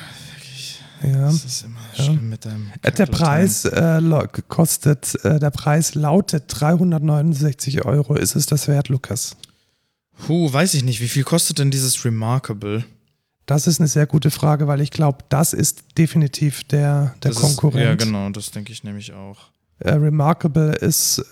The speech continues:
Speaker 2: ähm, ursprünglich mal, glaub ich, ein gekickstartetes Tablet, das eigentlich schon immer, ähm, schreiben konnte.
Speaker 1: Dreihundertfünfzig.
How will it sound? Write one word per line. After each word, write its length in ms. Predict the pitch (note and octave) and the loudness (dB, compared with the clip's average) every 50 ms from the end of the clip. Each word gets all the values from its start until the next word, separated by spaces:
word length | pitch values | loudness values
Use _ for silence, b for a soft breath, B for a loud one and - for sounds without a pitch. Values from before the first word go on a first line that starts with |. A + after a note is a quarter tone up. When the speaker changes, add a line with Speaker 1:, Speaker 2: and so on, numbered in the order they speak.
| - | -2
Speaker 2:
ähm, 320 | - D#3 D3+ D3+ D3+ D3 B2 | 0 2 2 2 2 2 2
ursprünglich 680 | - C#3 E3+ E3+ - - F3 E3+ E3+ E3+ E3+ - - | 2 2 2 2 2 2 2 4 4 2 2 2 2
mal, 260 | E3 D#3 D3+ D3+ D#3 | 2 2 4 2 2
glaub 280 | - - D3 D#3 D3+ C#3+ | 2 2 2 4 4 4
ich, 180 | D#3+ C3+ - | 2 0 0
ein 200 | - - D3+ D3+ | -2 0 0 2
gekickstartetes 1300 | D3 D3 C3+ - - E3 - - - - - - C#3+ C#3 C#3+ C#3+ - - B2+ - - - C#3+ C3+ - - | 2 0 -2 0 -2 -4 -4 -2 -4 -4 -2 0 0 2 2 0 -2 -4 -4 -4 -2 0 0 0 0 -2
Tablet, 600 | - - D3+ - - D3+ D#3+ E3+ - - - - | 0 -2 -2 -2 0 0 0 0 0 -2 -2 -2
das 140 | D3 - - | 0 0 0
eigentlich 280 | - - D3 D3+ D3 | 0 2 2 2 0
schon 200 | - - D#3 D3+ | 2 2 0 0
immer, 400 | - - D#3+ E3+ E3+ D3+ E3+ F#3 - B B B B B B B B B B B _ _ - | 2 0 2 2 4 2 2 0 -2 B B B B B B B B B B B _ _ 0
ähm, 500 | - D3+ D3 D3 D3+ D3 D3 D3 C#3 - - - | 2 2 2 2 2 2 0 0 -2 -4 -4 -6
schreiben 500 | - - - - D#3 C#3+ C#3+ C#3+ D#3+ D3+ | -4 -4 -2 0 2 2 2 2 2 0
konnte. 440 | - - D#3 D3+ D#3+ - - F3+ A3 | 2 2 2 2 2 2 0 0 0
Speaker 1:
Dreihundertfünfzig. 1300 | B2+ G#2 A2 G#2+ A#2 A#2+ B2+ B2+ C3 C3+ - - - D3+ D3 C#3+ - - - - G#2+ G#2 - - - | 0 0 0 0 2 2 2 0 0 -2 -2 -4 -2 -2 -2 -2 -4 -6 -8 -8 -8 -8 -12 -14 -14